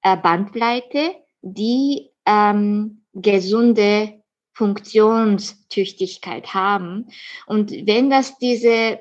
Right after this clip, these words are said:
Schwingungs rausrutscht, der irgendwie dann nicht mehr so schwingen kann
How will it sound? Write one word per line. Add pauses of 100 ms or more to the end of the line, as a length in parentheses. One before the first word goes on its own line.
(140)
Schwingungs (540)
rausrutscht,
der
irgendwie (100)
dann
nicht
mehr
so
schwingen
kann